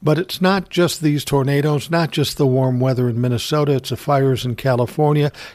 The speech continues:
It's the hurricanes being stronger and coming later. There's a lot of shit going on in this country with weather, and everybody, almost everybody, is being affected. For four years, they ignored the whole concept of climate change, did absolutely nothing.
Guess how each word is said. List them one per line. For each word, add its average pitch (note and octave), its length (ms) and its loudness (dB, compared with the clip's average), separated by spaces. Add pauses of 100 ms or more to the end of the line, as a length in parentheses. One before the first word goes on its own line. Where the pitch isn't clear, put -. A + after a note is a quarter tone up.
It's C#3 200 -4
the C3 120 -2
hurricanes C3+ 720 0
being C3 420 -2
stronger C#3 560 0
and B2 140 -2
coming C3+ 320 0
later. C3 360 0 (1000)
There's D#3 220 2
a D3+ 40 4
lot D#3 260 2
of C#3+ 100 0
shit - 280 -4
going C3+ 320 2
on C3+ 220 2
in B2 100 0
this B2+ 200 0
country B2+ 480 -2
with A#2+ 200 -2
weather, B2 380 0
and B2 140 -6
everybody, C3+ 640 0
almost F3 500 0
everybody, C3 560 0
is A#2 140 -2
being C3 260 -2
affected. A2 560 -6 (920)
For - 100 -8
four D#3 340 2
years, C#3+ 580 0
they C3+ 180 0
ignored C3+ 420 0
the A#2+ 120 -4
whole C3+ 200 0
concept D#3+ 720 -2
of - 100 -8
climate A#2+ 420 -2
change, C#3+ 460 -2
did D#3 220 0
absolutely D3 680 0
nothing. D3 420 -2